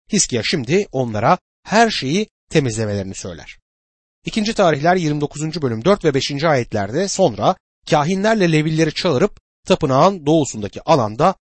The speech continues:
topladı. Onlara, "Ey Leviller, beni dinleyin." dedi. "Şimdi kendinizi kutsayın. Atalarınızın Tanrısı Rabbin tapınağını da kutsayın. İğrenç olan her şeyi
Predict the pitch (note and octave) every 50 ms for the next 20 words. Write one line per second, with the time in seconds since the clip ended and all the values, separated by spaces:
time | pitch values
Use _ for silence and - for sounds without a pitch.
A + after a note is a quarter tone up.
0 | _ _ - - D3+ - - - F#2+ - - - _ _ _ _ _ _ _ _
1 | _ - D#3+ F3 D#3 C3+ A#2+ B2 D#3 F#3+ G3 _ _ _ _ - F3+ G#3+ B3+ B3+
2 | A#3 G3 F3+ D#3 C3+ A2 G2 F#2 F2 E2 - - _ _ - C3+ D#3 F3 G#3 F3+
3 | B2+ B2+ A#2+ A2+ A#2 A2+ G#2 E2+ - - - _ A#2+ A#2 A2 - - - _ _
4 | _ _ _ _ _ - - G#3 G3 F#3 - G3+ F#3+ F3+ D#3+ C#3 B2+ C3 - -
5 | B2 - - - A#2 F2 - - _ _ _ _ _ _ _ - D3+ - E3 D#3
6 | D#3 D#3 D#3+ E3 D3+ D#3 A#3 B3 - - D#3 C3+ C3 B2+ B2 - F3+ C#3+ A#2+ A#2+
7 | A2+ A#2+ C#3 G3 A3 G3+ - - C#3 - C#3+ C3 C3 B2+ B2+ C3+ G3 A3+ C#3 B2
8 | C#3+ E3 _ _ _ _ - - C3+ - - - G#2+ E2+ C#2 - _ _ _ _
9 | _ _ _ _ - - E3 F3 E3+ F3 F#3 G#3 F#3+ - - - A#2 A2 G#2 G2
10 | E2+ E2 - - F3+ F#3 D#3+ - - A#2 B2+ F#3 G#3+